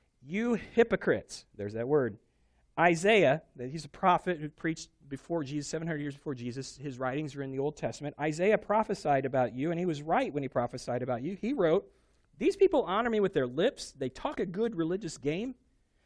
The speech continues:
but their hearts are far from me,' God says. 'Their worship is a farce, for they teach man-made ideas as commands from God.'" And then Jesus turns and he looks at the Pharisees and the teachers of the law, and he says, "You ignore God's law,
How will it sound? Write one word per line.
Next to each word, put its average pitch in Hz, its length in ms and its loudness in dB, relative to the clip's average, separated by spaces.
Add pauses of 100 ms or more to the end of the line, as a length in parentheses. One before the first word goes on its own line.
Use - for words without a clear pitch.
(220)
but 175 100 0
their 185 120 4
hearts 254 400 2
are 170 60 0
far 208 440 4
from 196 400 0
me,' 123 180 -2
God 101 260 -2
says. 101 340 -6 (260)
'Their 185 180 4
worship 214 500 4
is 185 120 2
a 160 100 2
farce, 165 720 0 (320)
for 170 120 -6
they 180 100 4
teach 214 340 -6 (100)
man-made 277 580 0
ideas 202 520 2
as 160 240 0
commands 151 380 -6
from 208 120 -6
God.'" 214 320 2 (440)
And 175 100 -2
then 185 140 -2
Jesus 175 320 -6
turns 175 280 -4
and 147 80 -8
he 131 60 -8
looks 165 180 -4
at - 60 -20
the 143 80 -4
Pharisees 139 560 -2
and 120 100 -10
the 120 60 -8
teachers 139 280 -8
of 120 60 -10
the 120 40 -6
law, 156 180 0
and 147 80 -2
he 147 60 -4
says, 131 220 -4
"You 254 560 -4 (120)
ignore 165 400 0
God's 156 320 0
law, 160 380 2